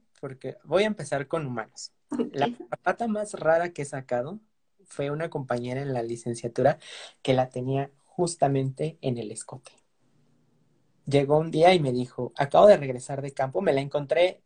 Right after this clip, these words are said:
Speaker 1: ¿has ido a Ciencias?
Speaker 2: Mm,
Speaker 1: Con
Speaker 2: sí, sí. Ujú.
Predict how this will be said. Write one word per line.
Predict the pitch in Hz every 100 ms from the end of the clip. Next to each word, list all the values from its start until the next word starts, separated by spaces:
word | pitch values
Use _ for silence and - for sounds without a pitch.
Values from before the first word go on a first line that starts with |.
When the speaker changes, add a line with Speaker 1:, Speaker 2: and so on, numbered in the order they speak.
| _ _ - _ -
Speaker 1:
¿has | 190
ido | 240 220
a |
Ciencias? | 190 160 147 - 170 285 - _ _ _ _ _ _
Speaker 2:
Mm, | 185 170 165
Speaker 1:
Con | 143
Speaker 2:
sí, | - -
sí. | 202 - - 247 269 330 - _ -
Ujú. | 240 240